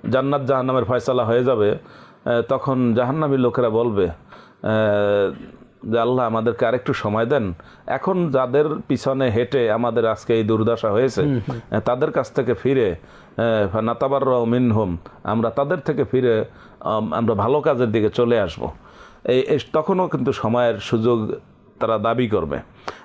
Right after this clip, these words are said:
Speaker 1: তো এই কথাগুলো কিন্তু আল্লাহ তাআলা গুরুত্বের সাথে কোরআন মাজিদে অনেক জায়গায়, বিভিন্ন জায়গায় বলেছেন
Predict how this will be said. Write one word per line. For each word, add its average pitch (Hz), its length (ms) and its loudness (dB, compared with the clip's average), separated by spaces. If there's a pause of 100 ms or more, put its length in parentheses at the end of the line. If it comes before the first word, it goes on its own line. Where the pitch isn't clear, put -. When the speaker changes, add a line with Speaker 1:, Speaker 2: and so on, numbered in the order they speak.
(100)
Speaker 1:
তো 139 280 2
এই 185 160 4
কথাগুলো 170 460 0
কিন্তু 170 240 -2
আল্লাহ 135 220 0
তাআলা 170 220 0
গুরুত্বের 170 380 -2
সাথে 120 380 0
কোরআন 135 240 0
মাজিদে 131 280 2
অনেক 147 320 0
জায়গায়, 104 300 2
বিভিন্ন 165 440 0
জায়গায় 107 300 2
বলেছেন 110 420 0